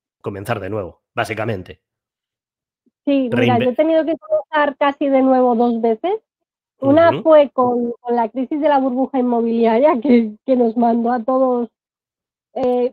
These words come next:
Speaker 2: por ahí. <laughs>
Speaker 1: Eh,
Speaker 2: Y
Speaker 1: es
Speaker 2: luego ahora con la pandemia.
Speaker 1: porque creo que es muy importante de tu historia. Yo normalmente digo, "Oye,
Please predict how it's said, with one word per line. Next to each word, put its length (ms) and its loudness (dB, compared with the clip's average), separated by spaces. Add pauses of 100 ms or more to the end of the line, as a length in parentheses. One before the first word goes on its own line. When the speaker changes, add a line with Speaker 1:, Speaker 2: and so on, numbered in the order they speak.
Speaker 2:
por 120 -2
ahí. 280 -4
<laughs> 840 2 (280)
Speaker 1:
Eh, 280 2
Speaker 2:
Y 40 2 (220)
Speaker 1:
es 60 6
Speaker 2:
luego 180 4
ahora 460 0
con 140 -6
la 60 -2 (120)
pandemia. 380 -6 (640)
Speaker 1:
porque 240 -12
creo 180 -6
que 60 -4
es 80 -10
muy 140 -8
importante 800 -14
de 160 -12
tu 100 -12
historia. 320 -4
Yo 120 -4
normalmente 540 -6
digo, 180 -6
"Oye, 300 -6